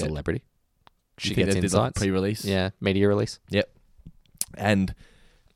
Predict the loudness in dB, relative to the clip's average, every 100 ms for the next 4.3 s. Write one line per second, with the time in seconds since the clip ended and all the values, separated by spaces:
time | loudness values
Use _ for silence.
0 | -2 2 6 6 6 0 -2 -2 0 2
1 | 2 4 4 2 4 4 2 0 0 2
2 | 2 2 2 0 -4 0 2 2 2 2
3 | 0 -2 -14 _ _ _ _ _ _ 10
4 | 10 10